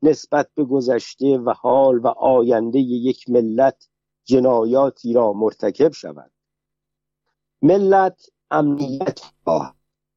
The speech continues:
ولی باید بدانند قبل از امنیت طرق و شوارع باید امنیت آزادی برای ملت تأمین شود. دست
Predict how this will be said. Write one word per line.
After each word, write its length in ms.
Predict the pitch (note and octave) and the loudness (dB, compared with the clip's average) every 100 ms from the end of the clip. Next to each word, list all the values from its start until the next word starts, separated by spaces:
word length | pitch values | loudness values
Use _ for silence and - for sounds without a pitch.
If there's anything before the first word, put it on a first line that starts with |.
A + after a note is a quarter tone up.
| - | -4
ولی 240 | B2 B2+ C3 | 0 2 2
باید 500 | C#3 C3 C#3+ B2+ B2 | 2 4 2 0 0
بدانند 720 | D#3 D3+ C#3+ C#3+ C#3+ C3+ _ _ _ _ - | 2 2 0 0 -2 -4 _ _ _ _ -4
قبل 320 | C3+ C3+ C3+ | -2 0 0
از 180 | C#3+ C3 - | -2 -2 -6
امنیت 720 | C#3 C3+ C#3 C#3 C3 C#3+ - C3+ - | -2 0 0 -2 0 -2 0 -4 -4
طرق 400 | - C3+ C#3+ B2 B2+ | -2 2 2 0 -4
و 100 | A#2+ | -4
شوارع 800 | - C3+ C3 C3+ B2+ B2 E3+ F3 _ _ _ _ _ | -2 -2 2 2 2 2 2 0 _ _ _ _ _
باید 480 | C#3 C3 B2 D#3 D#3 - | 2 2 2 0 -2 -6
امنیت 680 | C#3 C3 B2+ A#2+ C3 C#3 - | -6 -4 -6 -6 -6 -4 -4
آزادی 1080 | - C3 B2+ B2 B2+ B2 A#2+ D#3+ F#3+ G2+ - _ - | 0 2 2 2 2 2 0 -4 -6 -6 -10 _ -2
برای 520 | C3 C3 B2 A2+ A#2 | 2 4 2 2 0
ملت 480 | A2+ G#2+ G#2 A2 _ | 0 -2 -2 -4 _
تأمین 420 | - G#2 F2 G2+ F2 | -2 -2 -2 -8 -8
شود. 440 | - F#2 E2 - _ _ _ _ _ _ _ _ _ _ A#2+ | -12 -14 -14 -20 _ _ _ _ _ _ _ _ _ _ 0
دست 400 | A#2 G2+ _ | 0 -2 _